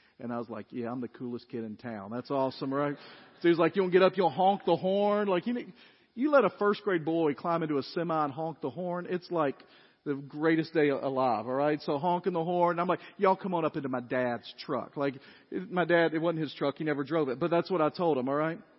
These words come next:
But in that moment, he let me in. I remember going down to visit his office. My dad's office was in a truck shop in a rubber manufacturing plant. And so, like, Mom, would, if we visited him, we couldn't wear good clothes. We couldn't wear, we had to wear old clothes, old shoes,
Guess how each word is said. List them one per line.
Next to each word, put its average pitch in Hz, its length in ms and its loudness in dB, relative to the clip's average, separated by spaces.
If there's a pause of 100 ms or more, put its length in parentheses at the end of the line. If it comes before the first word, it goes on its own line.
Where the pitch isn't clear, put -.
(1600)
But 175 140 -2
in 180 100 0
that 185 140 -2
moment, 180 460 -4
he 139 100 -8
let 135 240 -6
me 117 240 -8
in. 101 240 -12 (140)
I 160 60 -6
remember 185 300 -4
going 156 220 -6
down 139 140 -4
to 131 60 -12
visit 131 220 -8
his 120 140 -8
office. - 360 -12 (840)
My 139 100 -6
dad's 147 240 -2
office 147 480 -4
was 127 380 -6
in 135 160 -6
a 131 60 -8
truck 151 260 -8
shop 143 400 -8
in 135 80 -8
a 123 60 -8
rubber 139 240 -6
manufacturing 131 600 -8
plant. 135 320 -12
And 135 120 -16
so, 139 120 -12
like, 131 180 -8 (300)
Mom, 147 220 -2
would, 143 180 -6 (200)
if 143 140 -10
we 147 120 -2
visited 160 400 -2
him, 127 160 -8
we 135 80 -6
couldn't 139 220 -10
wear 127 120 -6
good 113 200 -10
clothes. 107 300 -10
We 120 100 -14
couldn't 131 200 -10
wear, 127 160 -8
we 143 80 -6
had 147 60 -2
to 139 80 -6
wear 127 160 -8
old 139 260 -8
clothes, 120 400 -10
old 139 220 -8
shoes, 120 280 -10